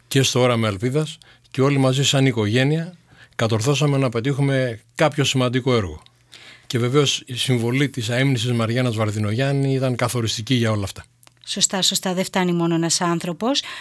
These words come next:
Speaker 2: Αλλά θέλετε να ξεκινήσουμε από αυτό, το να, να, να γυρίσουμε πίσω στο δύο χιλιάδες δεκατέσσερα, τότε που ξεκίνησε όλη αυτή η προσπάθεια η δική σας. Ποιο, ποιο, ποιος ήταν ο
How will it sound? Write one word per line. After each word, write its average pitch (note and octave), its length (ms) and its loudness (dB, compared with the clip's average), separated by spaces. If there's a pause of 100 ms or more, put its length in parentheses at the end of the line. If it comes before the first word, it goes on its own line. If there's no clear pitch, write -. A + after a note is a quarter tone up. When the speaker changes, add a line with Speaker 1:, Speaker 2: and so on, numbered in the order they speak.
(220)
Speaker 2:
Αλλά G3+ 240 0
θέλετε G#3+ 280 0
να A3+ 80 2
ξεκινήσουμε G#3+ 500 0
από G3 100 -4
αυτό, G#3 560 0
το G3 380 0
να, G3+ 140 0 (220)
να, G3+ 540 2 (100)
να G#3+ 80 0
γυρίσουμε A3+ 360 2
πίσω A#3 240 0
στο - 140 -2
δύο A#3 140 2
χιλιάδες G#3+ 320 2
δεκατέσσερα, G#3 760 0 (540)
τότε D#4 300 -4
που - 220 -16
ξεκίνησε D#4+ 680 2
όλη C#4 400 2
αυτή B3+ 260 -2
η C4 80 2
προσπάθεια B3 560 0
η A3+ 120 2
δική F#3+ 480 -4
σας. D#3+ 400 0 (1200)
Ποιο, - 320 -2
ποιο, - 180 -10
ποιος F#4 300 0
ήταν F#4 240 2
ο E4+ 80 6